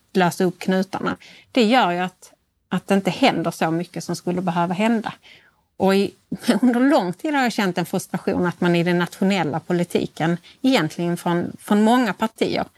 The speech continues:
har känt att vi behöver göra mer, vi behöver göra upp över partigränserna.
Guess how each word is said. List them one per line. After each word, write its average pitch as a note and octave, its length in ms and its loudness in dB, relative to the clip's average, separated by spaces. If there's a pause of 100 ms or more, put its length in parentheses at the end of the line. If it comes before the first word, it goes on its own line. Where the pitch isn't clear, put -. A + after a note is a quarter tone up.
(380)
har F#3 120 -2
känt F3 320 -2
att D3 160 -4
vi A3 180 0
behöver G#3 420 2
göra F3 220 0
mer, A#3 380 0
vi G#3+ 120 0
behöver F3+ 380 0
göra E3+ 240 0
upp E3+ 220 -4
över D#3+ 220 -2
partigränserna. D#3 960 -2